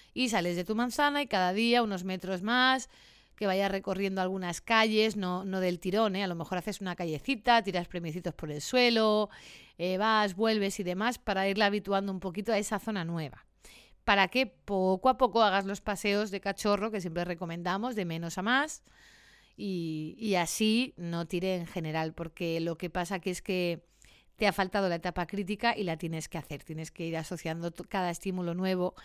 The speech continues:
Y en una calle, entre lo que se escucha, se huele y se ve, hay cien estímulos nuevos.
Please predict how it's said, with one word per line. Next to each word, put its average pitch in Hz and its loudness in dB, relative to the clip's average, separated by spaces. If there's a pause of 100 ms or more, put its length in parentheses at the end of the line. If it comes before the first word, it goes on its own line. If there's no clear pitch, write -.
(240)
Y 175 -2
en 175 0
una 208 2
calle, 214 0
entre 190 -2
lo 170 -2
que 180 -8
se - -8
escucha, 180 -6
se 175 -8
huele 185 -2
y 170 -6
se 156 -8
ve, 269 0 (600)
hay 180 -2
cien 180 -4
estímulos 165 -6
nuevos. 156 -10